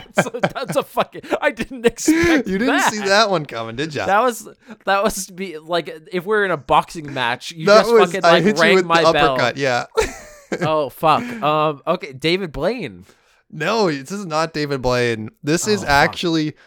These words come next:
Speaker 2: Penn Jillette of Penn and Teller, who you would think,
Speaker 1: <laughs>
Speaker 2: by the looks of them, is kind
Speaker 1: Yeah.
Speaker 2: of an even-keeled dude. Weird
Speaker 1: He has
Speaker 2: shit.
Speaker 1: he has a ponytail. He has a long ponytail. He's not exactly
Speaker 2: Weird
Speaker 1: normal.
Speaker 2: shit.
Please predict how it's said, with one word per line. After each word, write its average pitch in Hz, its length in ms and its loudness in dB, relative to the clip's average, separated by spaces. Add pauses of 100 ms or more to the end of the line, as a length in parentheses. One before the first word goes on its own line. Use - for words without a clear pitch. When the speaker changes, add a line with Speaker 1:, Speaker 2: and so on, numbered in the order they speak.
(200)
Speaker 2:
Penn 185 420 4
Jillette 156 460 0
of 135 220 -4
Penn 156 240 6
and 180 100 -4
Teller, 170 420 -2 (440)
who 269 160 8
you 277 220 8
would 302 200 2
think, 311 560 -2 (180)
Speaker 1:
<laughs> - 200 -14
Speaker 2:
by 233 160 6
the 240 80 10
looks 226 400 4
of 190 160 4
them, 147 340 0 (380)
is 214 200 2
kind 190 320 4
Speaker 1:
Yeah. 214 60 8
Speaker 2:
of 202 80 4
an 208 100 2
even-keeled 185 680 0
dude. 175 460 2 (560)
Weird 202 560 2
Speaker 1:
He 311 60 4
has 302 200 0
Speaker 2:
shit. 160 460 -2 (400)
Speaker 1:
he - 200 -6
has - 140 2
a 180 60 0
ponytail. 143 720 -2
He 156 60 -2
has 175 100 -2
a 151 80 -2
long 139 360 -2
ponytail. 110 680 -8
He's 117 140 -14
not 135 200 -4
exactly 110 600 -10
Speaker 2:
Weird 123 300 -8
Speaker 1:
normal. 113 180 -8
Speaker 2:
shit. 127 220 -2